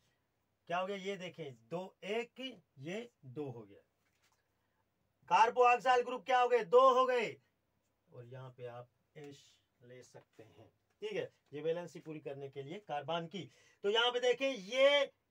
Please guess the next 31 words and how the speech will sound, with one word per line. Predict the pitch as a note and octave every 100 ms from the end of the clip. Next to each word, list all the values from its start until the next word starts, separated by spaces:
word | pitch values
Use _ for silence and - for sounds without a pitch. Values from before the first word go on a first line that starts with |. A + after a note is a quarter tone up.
| G3
एक | A#3+ C#4 - -
कार्बोक्सिल | B3+ B3 C4 B3 C4 B3+
ग्रुप | C4 C4+ C#4 - _ _
और | A3+ B3+ B3+ - _
other | A3+ A#3 B3+ B3
carboxyl | A3+ A3+ A3 A3+ G#3+ A3 G#3+
group। | G3+ D3 - _ _ -
एसिडिक | A3 A#3+ B3+ C4+
में | B3+
क्या | B3 C4
होंगे? | C4 C4 B3 A#3
More | F#3+ A3+ B3+ B3+
than | C4 C4 G3+
one | C4 C4
carboxyl | - A#3+ A#3 A#3+ A3+ A#3 A3+
group | A#3 A3+
होंगे, | G#3 G#3+ G3 C3+ - _ _
मगर | D3 F#3 F#3+ G3+ G3 _ _ -
अमीनो | G3+ A3 A3+ A3
ग्रुप | F#3 G3 F3 _ -
एक | F#3+ G#3
होगा, | D#3 E3 D#3+ E3 E3 _ _
जिसकी | C3 F3 - F3
वजह | F3+ F3+
से | F3
हम | F3 E3+
इसको | D#3+ -
क्या | D#3+ E3 E3
कहेंगे? | F3 F3 F3 G#3 G#3+ _ _ _ _
acidic | F3 E3 F3 E3 - -
कहेंगे। | D3 C#3 A#2+ G2+